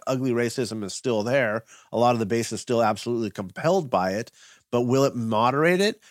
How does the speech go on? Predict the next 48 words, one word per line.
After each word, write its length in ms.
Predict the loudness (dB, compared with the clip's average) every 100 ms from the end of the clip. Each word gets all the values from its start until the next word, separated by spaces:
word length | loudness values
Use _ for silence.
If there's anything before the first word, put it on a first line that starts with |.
| _
I 80 | -4
think 160 | -2 0
it 100 | 0
probably 520 | 2 4 2 2 2
will 220 | 4 2
mitigate 400 | 2 2 2 2
it 100 | 0
to 100 | -4
some 200 | -4 -4
point. 180 | -2 0
It 80 | 2
already 280 | 4 2 0
has. 720 | 2 4 2 -2 -8 -12 -16 _ _ _ -10
The 120 | -4
question 420 | 2 2 2 0
is, 160 | 0 0
how 300 | 2 2 4
much 360 | 2 2 0 2
upward 440 | 2 2 2 0
potential 500 | 0 -4 -2 -2 -4
does 200 | -2 -2
the 100 | -2
Republican 500 | -4 0 -2 -2 -6
Party 460 | -4 0 0 0 -4 -10 _ _
and 80 | -4
even 160 | -2 -2
the 80 |
Trump 260 | 0 -2 0
wing 220 | -2 -2
of 80 | -2
the 60 | 2
Republican 360 | 2 2 -4
Party 240 | 0 0 0
believe 640 | -2 0 0 2 0 -2 -12 -20 _
that 160 | 2 4
they 160 | 2
have 320 | 4 4 4
with 200 | 2 -2 -2
the 60 |
Latino 560 | 0 -2 -2 -2 -2 -4 -4
and 240 | -6 -2
or 140 | -4
Hispanic 560 | -2 -6 -4 -4 -4 -2
vote? 380 | 0 2 0 -4 -20 _
And 100 | -4
the 180 | 0 2
answer 200 | 2 0
is, 240 | 0 0